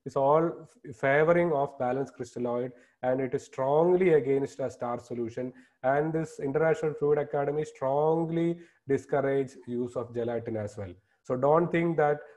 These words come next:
uh, the, the gelatin can be used instead of a starch. No, if you want to use as a colloid, always go for albumin. And do not use albumin in early stages, which I've already described what is a, a,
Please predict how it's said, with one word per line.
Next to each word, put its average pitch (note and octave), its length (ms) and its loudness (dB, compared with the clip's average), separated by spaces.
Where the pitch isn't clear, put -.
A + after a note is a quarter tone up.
uh, B2+ 180 2
the, B2+ 160 0
the B2+ 100 -2
gelatin C#3 540 0
can C3 220 0
be B2+ 100 -4
used B2 300 -4
instead A#2 280 -6
of A#2 160 -6
a A2+ 80 -8
starch. C3+ 360 -4
No, B2+ 320 -4
if - 100 -18
you B2 80 -2
want D3+ 260 2
to F3+ 40 2
use D#3 240 -2
as C3+ 160 -4
a C3 160 -8
colloid, B2 460 -2
always A#2+ 400 -4
go A2+ 200 -6
for A2+ 220 -8
albumin. G#2+ 360 -8
And C3+ 140 -2
do D3 80 4
not F3 240 6
use D#3+ 220 -2
albumin C3+ 500 0
in B2 140 0
early B2+ 160 -2
stages, B2+ 380 -6
which B2 120 -14
I've B2 140 -4
already A#2+ 340 -6
described B2+ 420 -4
what B2 160 -6
is A2+ 140 -8
a, A2 160 -8
a, G#2+ 160 -10